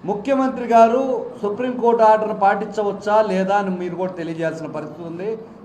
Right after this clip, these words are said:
పలుసార్లు అడిగాం కోవూరు నియోజకవర్గంలో, "Why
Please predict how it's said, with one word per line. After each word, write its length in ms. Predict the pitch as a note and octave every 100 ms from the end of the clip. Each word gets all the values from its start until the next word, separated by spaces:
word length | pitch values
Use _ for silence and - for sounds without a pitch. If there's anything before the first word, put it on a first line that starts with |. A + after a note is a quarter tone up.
| D3
పలుసార్లు 480 | F3+ G3+ G3+ G#3+ A3
అడిగాం 240 | G#3+ A3+ A3 G3
కోవూరు 280 | G#3 G#3+ G#3
నియోజకవర్గంలో, 640 | G3+ F#3+ G3+ F#3+ G3+ G#3+ B3 - - - C#3
"Why 120 | G3